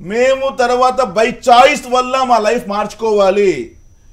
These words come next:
మా ప్రపంచాన్ని నడిపించే వాళ్ళందరూ once upon a time అంటారు కదా, అంత పేదరికం ఇంట్లో పుట్టిన వాళ్ళే అంత రాజులయ్యారు. పుట్టగా ఎవరో శ్రీమంతులుగా చెక్ రాసుకొని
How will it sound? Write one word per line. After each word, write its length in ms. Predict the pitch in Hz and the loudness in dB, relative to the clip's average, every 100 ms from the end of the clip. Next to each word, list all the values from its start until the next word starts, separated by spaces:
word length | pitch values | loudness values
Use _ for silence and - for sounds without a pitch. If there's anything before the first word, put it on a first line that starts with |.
| - - - - | -20 -20 -20 -16
మా 160 | 143 156 | -10 -10
ప్రపంచాన్ని 640 | 151 156 180 185 185 170 | -8 -8 -8 -6 -8 -8
నడిపించే 340 | 151 185 - | -12 -14 -6
వాళ్ళందరూ 840 | 185 170 156 160 170 156 170 185 151 | -4 -4 -6 -10 -10 -8 -6 -6 -8
once 160 | 151 175 | -10 -10
upon 160 | 165 | -10
a 40 | 170 | -10
time 120 | 160 | -10
అంటారు 220 | 151 147 | -10 -10
కదా, 180 | 156 165 | -8 -6
అంత 240 | 147 147 | -8 -8
పేదరికం 760 | 175 - 170 175 185 180 185 165 | -10 -8 -8 -4 -4 -4 -8 -12
ఇంట్లో 180 | 160 180 | -12 -12
పుట్టిన 320 | 170 170 170 | -12 -12 -8
వాళ్ళే 380 | 165 165 180 202 | -6 -6 -6 -6
అంత 240 | 170 170 | -6 -6
రాజులయ్యారు. 640 | 151 151 175 160 147 120 90 - - - - - - - - - - | -4 -2 0 0 -2 -6 -10 -20 -20 -20 -20 -20 -20 -20 -20 -20 -14
పుట్టగా 360 | 160 - 190 185 | -12 -4 0 2
ఎవరో 300 | 175 175 185 | 2 0 -2
శ్రీమంతులుగా 800 | 165 185 190 175 180 180 185 185 | -8 -10 -8 -6 -2 0 -2 -4
చెక్ 260 | 165 185 180 | -8 -6 -2
రాసుకొని 760 | 175 170 - 180 185 196 165 | 0 0 -6 -8 -8 -10 -12